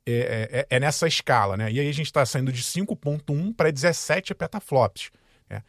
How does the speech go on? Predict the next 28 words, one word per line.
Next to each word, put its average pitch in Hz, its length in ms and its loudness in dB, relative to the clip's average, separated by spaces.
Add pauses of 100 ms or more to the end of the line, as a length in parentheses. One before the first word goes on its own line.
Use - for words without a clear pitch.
(200)
O 104 140 -6
que - 100 -14
se 123 180 -6
diz 123 440 0
ali, 110 280 0 (140)
ne-, 104 340 -4
nesse 123 380 -2
caso 120 240 4
desse 110 260 -4 (120)
su-, - 280 -8
supercomputador, 110 640 -4
é 160 60 2
que 151 80 -8
de 143 120 -6 (360)
mais - 120 -12
ou - 40 -4
menos 170 160 0
ali 156 160 2
entre 143 180 -2
três, 147 800 2
seis 131 440 -2
anos 135 280 0
você 139 180 -4
tem 139 140 -4
que 139 80 -6
dar 123 100 2
uma 139 140 2
atualizada. 139 580 2